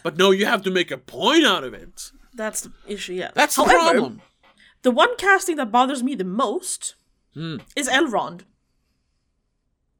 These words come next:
Speaker 1: Really?
Speaker 2: 'Cause he doesn't look even remotely like the movie version.
Speaker 1: But he's
Speaker 2: He doesn't even
Speaker 1: younger.
Speaker 2: have the
Speaker 1: <laughs>
Speaker 2: right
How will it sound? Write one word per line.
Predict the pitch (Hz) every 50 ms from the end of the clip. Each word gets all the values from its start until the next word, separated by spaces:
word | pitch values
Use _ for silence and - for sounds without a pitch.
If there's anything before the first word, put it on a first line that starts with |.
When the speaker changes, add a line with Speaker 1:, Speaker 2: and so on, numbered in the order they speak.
| _ - - - - - - - -
Speaker 1:
Really? | - - 359
Speaker 2:
'Cause | -
he | 320 370
doesn't | 508 494 381 349 370 330
look | 320 302 294 - - _ -
even | 277 294 311 277 311 262 233
remotely | 226 233 233 233 233 233 233 233 233 233 294 277 _ - 190 190 165 - - 185 _ _ _ _
like | - 214 202 190 190 190
the | -
movie | 208 208 214 220 190 202
version. | 185 170 151 120 180 180 208
Speaker 1:
But | - 214
he's | 202 247 233 -
Speaker 2:
He | - -
doesn't | 415 - - 427 359
even | - 214 220
Speaker 1:
younger. | - 254 240 220 208
Speaker 2:
have | 233 233 233
the | -
Speaker 1:
<laughs> | -
Speaker 2:
right | 240 226 220 220 233 226 - - - -